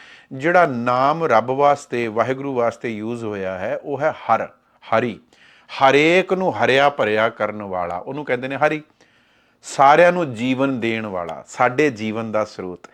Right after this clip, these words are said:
ਜਿਹਦੇ ਕਰਕੇ ਅਸੀਂ ਜੀ ਰਹੇ ਹਾਂ, ਉਹ ਹੈ ਹਰੀ। ਜਿਹਦੇ ਕਰਕੇ ਅਸੀਂ ਹਰੇ ਭਰੇ ਹਾਂ, ਜਿਹਦੇ ਕਰਕੇ ਅਸੀਂ ਜੀ ਰਹੇ ਹਾਂ। ਜਿਹੜਾ ਰੁੱਖ ਹਰਿਆ ਭਰਿਆ ਹੁੰਦਾ, ਉਹ ਜੀਵੰਤ ਹੁੰਦਾ ਨਾ, ਉਹ ਅਲਾਈਵ ਹੁੰਦਾ, ਜਿਉਂਦਾ ਹੁੰਦਾ। ਸੁੱਕਾ ਹੋਇਆ ਅਸੀਂ ਕਹਿੰਦੇ, "ਇਹ ਹੁਣ ਮਰ ਗਿਆ, ਖਤਮ ਹੋ ਗਿਆ ਹੈ।"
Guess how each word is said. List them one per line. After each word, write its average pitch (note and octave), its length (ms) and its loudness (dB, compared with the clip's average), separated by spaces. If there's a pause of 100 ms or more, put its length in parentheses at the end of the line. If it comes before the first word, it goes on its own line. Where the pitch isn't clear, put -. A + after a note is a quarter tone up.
(160)
ਜਿਹਦੇ F#3+ 220 0
ਕਰਕੇ D#3 300 0
ਅਸੀਂ D3 180 -4
ਜੀ A2 300 -6
ਰਹੇ G2+ 200 0
ਹਾਂ, E2+ 80 -14 (140)
ਉਹ C3+ 100 -6
ਹੈ B2+ 220 -4
ਹਰੀ। F2 140 -12 (840)
ਜਿਹਦੇ D#3 180 0
ਕਰਕੇ D3 320 2
ਅਸੀਂ D#3 180 -4
ਹਰੇ C#3 300 4
ਭਰੇ G#2+ 360 4
ਹਾਂ, D#2+ 100 -12 (840)
ਜਿਹਦੇ C#3 180 -4
ਕਰਕੇ C3 260 0
ਅਸੀਂ C3 200 -6
ਜੀ G#2+ 300 -10
ਰਹੇ F2+ 260 -12
ਹਾਂ। - 120 -20 (920)
ਜਿਹੜਾ C#3 400 6
ਰੁੱਖ B2+ 240 0
ਹਰਿਆ A#2+ 280 4
ਭਰਿਆ B2 280 4
ਹੁੰਦਾ, B2+ 220 -2
ਉਹ B2+ 220 -2 (280)
ਜੀਵੰਤ A#2+ 500 -6
ਹੁੰਦਾ G#2+ 300 -6
ਨਾ, D#3+ 100 -12
ਉਹ C3+ 240 -2
ਅਲਾਈਵ A#2 380 2
ਹੁੰਦਾ, A2+ 280 -4
ਜਿਉਂਦਾ A#2 460 0
ਹੁੰਦਾ। G#2 260 -8 (420)
ਸੁੱਕਾ F3+ 360 2
ਹੋਇਆ F3 200 8
ਅਸੀਂ E3 180 -2
ਕਹਿੰਦੇ, F3+ 240 -2
"ਇਹ F3+ 40 -2
ਹੁਣ F3+ 360 -8
ਮਰ A2+ 260 -2
ਗਿਆ, F#2+ 220 -4
ਖਤਮ A#2 340 -4
ਹੋ F2+ 160 -12
ਗਿਆ D#2+ 180 -18
ਹੈ।" D#2+ 140 -20